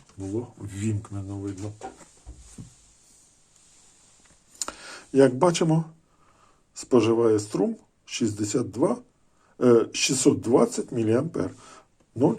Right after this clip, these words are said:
шістдесят два. Як бачите, тут в амперах. Тобто шістсот двадцять міліампер. Запам'ятали. Тепер давайте зменшимо напругу. Будемо зменшувати.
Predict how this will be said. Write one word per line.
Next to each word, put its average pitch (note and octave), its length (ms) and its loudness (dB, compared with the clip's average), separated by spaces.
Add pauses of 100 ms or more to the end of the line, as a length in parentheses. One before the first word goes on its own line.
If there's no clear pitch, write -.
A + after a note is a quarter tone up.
(160)
шістдесят G#2+ 640 -4
два. F2+ 360 -10 (340)
Як F2 120 -10
бачите, F2+ 420 -10 (240)
тут G#2 220 -8
в F#2+ 80 -10
амперах. G2+ 640 -6 (960)
Тобто - 340 0
шістсот G#2 380 -4
двадцять E3+ 460 -2
міліампер. A2 600 -2 (520)
Запам'ятали. G2+ 880 -4 (1040)
Тепер E3+ 360 6
давайте A#2 1000 6
зменшимо G#2+ 960 0 (140)
напругу. A2+ 800 0 (720)
Будемо G#2+ 420 -2
зменшувати. G2 1000 -4